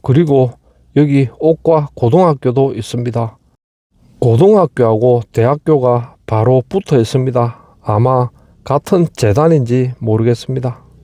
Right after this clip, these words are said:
이 대학교 학생 수가 삼천이백 명밖에 안 됩니다. 그러면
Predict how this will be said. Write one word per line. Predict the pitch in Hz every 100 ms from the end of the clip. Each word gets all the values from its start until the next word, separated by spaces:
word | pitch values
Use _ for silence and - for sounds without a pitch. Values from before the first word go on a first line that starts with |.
| - - _ _ _ _ _ _ _ _ _ - - -
이 | 180 202
대학교 | - 113 131 - 135
학생 | 123 190 - 202 190
수가 | - 117 120 127
삼천이백 | - - 135 - 208 190 120 135
명밖에 | 143 147 147 151 -
안 | 117 104
됩니다. | 113 117 120 117 117 -
그러면 | - 123 160 139 131